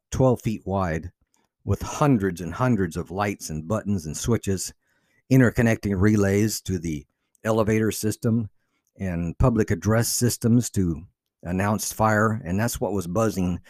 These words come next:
with these speakers that were in all the rooms and all the floors. So I thought, "Well, maybe it's just the amplifier has, has got a problem with its power supply, and that's why it's buzzing." But no, it was coming from the main fire alarm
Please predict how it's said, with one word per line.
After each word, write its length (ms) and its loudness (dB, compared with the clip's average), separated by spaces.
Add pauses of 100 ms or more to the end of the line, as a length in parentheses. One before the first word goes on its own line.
(160)
with 140 -2
these 160 -2
speakers 500 0
that 80 -8
were 100 -2
in 80 -2
all 220 2
the 80 4
rooms 320 4
and 100 0
all 140 0
the 80 -2
floors. 580 -4 (460)
So 120 -2
I 60 2
thought, 200 4
"Well, 120 6
maybe 260 6
it's 100 0
just 160 -2
the 120 -4
amplifier 680 -2
has, 180 -6 (140)
has 120 -6
got 200 -4
a 40 -6
problem 320 0
with 120 -4
its 160 -6
power 340 -2
supply, 400 -8
and 120 -4
that's 200 -2
why 140 0
it's 120 -6
buzzing." 400 -2
But 140 -4
no, 400 4 (680)
it 80 6
was 160 6
coming 320 6
from 180 4
the 80 6
main 220 6
fire 260 2
alarm 480 -4